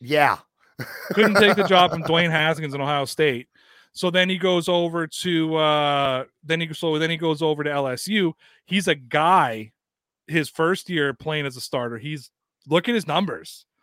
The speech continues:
Speaker 1: Yeah.
Speaker 2: He's, he's not, I'm not even saying he's good. He's a guy. He's a, he's a quarterback. He's a college quarterback. And then he comes out his next year with Ja'Marr Chase, you know what I mean? And comes out with some serious talent.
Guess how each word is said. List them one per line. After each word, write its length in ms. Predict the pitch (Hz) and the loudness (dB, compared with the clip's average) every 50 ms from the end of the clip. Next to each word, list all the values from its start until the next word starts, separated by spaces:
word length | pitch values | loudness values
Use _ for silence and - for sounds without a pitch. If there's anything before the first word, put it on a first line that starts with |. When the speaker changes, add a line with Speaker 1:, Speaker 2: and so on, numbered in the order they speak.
| _ _ _ _ - | _ _ _ _ -16
Speaker 1:
Yeah. 200 | 107 127 170 170 | -12 -12 -10 -6
Speaker 2:
He's, 300 | 147 165 175 180 151 - - | -4 -4 -4 -4 -4 -8 -6
he's 200 | - 170 190 196 | -4 -2 0 0
not, 200 | 190 208 226 247 | 2 2 2 0
I'm 120 | 220 165 190 | 0 0 0
not 80 | 226 | 0
even 120 | 220 190 160 | 0 0 0
saying 160 | 160 185 175 | -2 -2 -2
he's 100 | 151 127 | -4 -4
good. 340 | 104 101 143 170 165 135 98 | -4 0 2 2 2 2 0
He's 160 | 104 143 165 165 | -4 -4 -4 -4
a 60 | 151 | -4
guy. 480 | 127 - 135 123 147 156 147 - - - | -4 -2 -2 0 2 2 0 -2 -4 -8
He's 160 | 135 151 147 | -8 -6 -4
a, 100 | 147 139 | -4 -4
he's 200 | 131 147 151 143 | -4 -6 -6 -4
a 80 | 143 156 | -4 -6
quarterback. 560 | 143 - - 170 175 165 135 135 - - - _ | -4 -2 0 2 2 2 0 -2 -4 -6 -8 _
He's 140 | - 143 123 | -14 -12 -12
a 40 | 127 | -10
college 340 | - - 165 151 147 135 - | -6 -4 -2 -2 -2 -4 -2
quarterback. 460 | - 165 160 151 139 135 120 98 - _ _ _ _ _ _ _ _ _ _ _ - | 0 0 0 0 0 -4 -6 -8 -10 _ _ _ _ _ _ _ _ _ _ _ -2
And 200 | 151 156 160 160 | 0 0 2 2
then 260 | 151 156 156 151 147 135 | 2 2 2 2 0 -2
he 120 | 135 170 | -6 -2
comes 240 | 151 196 190 165 160 | 0 0 0 2 2
out 120 | 170 156 | 2 2
his 100 | 147 131 | 0 0
next 400 | 139 160 208 269 - - - - | 2 2 2 2 2 0 -4 -4
year 340 | 190 170 147 143 135 139 143 _ _ _ _ _ _ _ _ _ _ | 0 2 2 2 0 -2 -4 _ _ _ _ _ _ _ _ _ _
with 600 | - 131 156 160 151 147 143 139 139 127 - - _ _ _ _ _ _ _ _ - | -4 2 4 6 6 6 4 2 0 -2 -6 -10 _ _ _ _ _ _ _ _ -14
Ja'Marr 280 | - 135 139 139 156 165 | -8 -4 0 0 0 0
Chase, 800 | - - 170 151 151 151 147 - - - - - - - _ _ _ _ | 0 2 2 2 2 0 -4 -10 -12 -14 -14 -16 -18 -20 _ _ _ _
you 100 | - 151 | -4 -2
know 60 | 165 | 0
what 40 | 165 | 0
I 40 | 160 | 0
mean? 180 | 160 160 165 156 | -2 -2 -4 -4
And 80 | 135 | -4
comes 240 | - 170 170 160 151 | -2 -2 -2 -2 -2
out 140 | 165 160 156 | -2 0 -2
with 100 | 156 147 | -2 -4
some 160 | - 160 139 | -6 -8 -8
serious 720 | - - - - - - - 196 220 220 214 196 175 156 - | -8 -6 -6 -6 -8 -8 -4 -2 0 2 2 2 0 -2 -4
talent. 520 | - - 165 165 185 185 156 123 107 113 | -6 -4 -4 -2 -2 -2 -2 -4 -8 -12